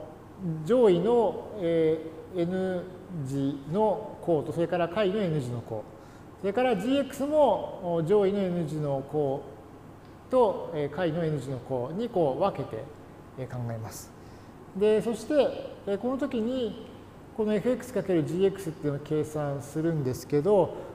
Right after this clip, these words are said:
これはあの先ほどの整数に対する唐津波のアルゴリズムと同じように、うんと、F、エフワンエックスとジーワンエックスの積の部分、それからエフゼロエックスとジーゼロ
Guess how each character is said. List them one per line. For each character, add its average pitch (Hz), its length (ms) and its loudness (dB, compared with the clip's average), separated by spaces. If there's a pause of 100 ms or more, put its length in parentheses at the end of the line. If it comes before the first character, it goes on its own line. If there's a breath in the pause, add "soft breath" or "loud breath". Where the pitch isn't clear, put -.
(120)
こ 262 60 0
れ 277 80 4
は 277 80 8
あ 277 60 8
の 262 60 2
先 247 260 0
ほ 247 80 2
ど 233 180 6
の 240 460 0 (160)
整 240 260 4
数 247 160 2
に 202 100 4
対 175 200 8
す 175 120 2
る 147 380 6
唐 156 160 2
津 151 160 -6
波 156 160 0
の 151 80 -2
ア 160 60 -2
ル 170 100 0
ゴ 170 100 2
リ 165 60 0
ズ 147 140 -4
ム 127 120 -4
と 120 160 -6
同 131 140 -4
じ 139 140 -4
よ 139 100 0
う - 40 -2
に、 123 220 -6 (1300)
う 180 220 -2
ん 156 40 -4
と、 175 140 4
F、 202 440 4
エ 190 60 8
フ 175 140 0
ワ 233 80 2
ン 233 60 2
エ - 20 0
ッ 233 100 -4
ク - 60 -12
ス - 80 -14
と 156 100 2
ジ 139 220 -4
ー 156 80 4
ワ 156 60 2
ン - 20 0
エ 156 60 -2
ッ - 20 -
ク - 60 -12
ス - 40 -8
の 131 80 -4
積 175 240 -2
の 127 100 -4
部 110 140 -6
分、 113 120 -6 (680 loud breath)
そ 175 60 -2
れ 175 80 -2
か 196 120 0
ら 220 300 0 (340)
エ 170 60 0
フ 196 140 2
ゼ 214 100 4
ロ 214 140 6
エ 208 60 6
ッ 214 60 -8
ク - 60 -10
ス - 60 -8
と 214 80 4
ジ 147 100 -2
ー 156 180 2
ゼ 156 140 4
ロ 139 240 0